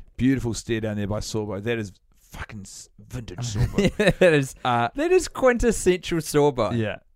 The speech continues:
Speaker 1: So now Josh fumbles around. He struggles. He is, uh, watching some good Christian porn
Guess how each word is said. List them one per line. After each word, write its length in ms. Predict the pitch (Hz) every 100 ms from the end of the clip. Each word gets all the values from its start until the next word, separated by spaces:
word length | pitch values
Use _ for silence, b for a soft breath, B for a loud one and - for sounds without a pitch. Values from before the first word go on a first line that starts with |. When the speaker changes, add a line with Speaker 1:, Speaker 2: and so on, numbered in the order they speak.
| -
Speaker 1:
So 160 | 127
now 220 | 131 156 151
Josh 280 | 143 143 -
fumbles 360 | 139 147 151
around. 300 | 135 120 117
He 60 | 113
struggles. 800 | - 127 123 117 123 127 - _ _ _ - _
He 260 | 107 110 110
is, 240 | 107 98
uh, 240 | 110 107 104
watching 260 | 120 113 117
some 160 | 113
good 240 | 98 117 -
Christian 500 | - 139 - 113 107
porn 540 | - 147 143 135 202